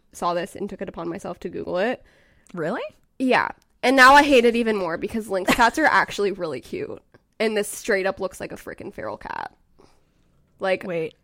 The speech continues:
Speaker 2: I need to look at him real quick. Oh, oh.
Speaker 1: It's so
Speaker 2: Yeah.
Speaker 1: bad.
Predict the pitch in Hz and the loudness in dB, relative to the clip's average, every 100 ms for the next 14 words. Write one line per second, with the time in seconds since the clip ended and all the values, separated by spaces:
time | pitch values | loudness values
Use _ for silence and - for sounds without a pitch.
0 | _ - 285 339 226 180 - 165 175 - | _ -10 -8 -6 -4 -4 -4 -6 -8 -10
1 | - - - - - 214 190 151 175 _ | -12 -12 -14 -16 -4 0 2 0 -4 _
2 | 190 180 143 139 190 _ 247 254 240 247 | -4 -2 -4 -8 -16 _ 0 0 -2 0
3 | 214 180 107 117 | 2 2 0 -2